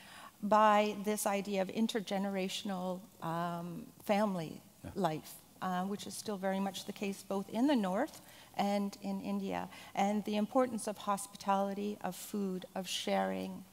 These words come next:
Speaker 1: um, and then also the idea that, um, spirituality and mythology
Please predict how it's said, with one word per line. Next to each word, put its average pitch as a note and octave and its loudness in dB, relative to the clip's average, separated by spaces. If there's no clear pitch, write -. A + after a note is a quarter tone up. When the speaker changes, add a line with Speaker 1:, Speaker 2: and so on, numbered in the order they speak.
Speaker 1:
um, F#3+ -4
and A#3 4
then C#4 6
also D4 2
the A#3+ 0
idea A#3+ 4
that, G3+ 2
um, F#3 -4
spirituality A3+ 4
and F#3+ 0
mythology G3 0